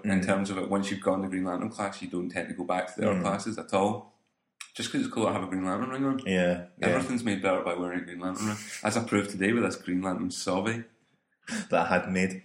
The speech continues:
Speaker 1: <laughs>
Speaker 2: Uh, so, news, Phil.
Speaker 1: News.
Speaker 2: News.
Speaker 1: Some of the biggest news. How about this?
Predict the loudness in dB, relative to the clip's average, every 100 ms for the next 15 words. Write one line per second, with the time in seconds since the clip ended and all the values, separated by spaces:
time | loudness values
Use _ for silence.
0 | 0 2 4 0 4 4 4 2 0 0
1 | -2 -2 4 6 8 6 2 -2 4 4
2 | 4 2 -2 -2 2 6 8 6 2 -8
3 | -20 _ _ _ 4 6 6 4 0 0
4 | 2 2 4 4 2 0 0 2 2 2
5 | 0 -2 -4 -8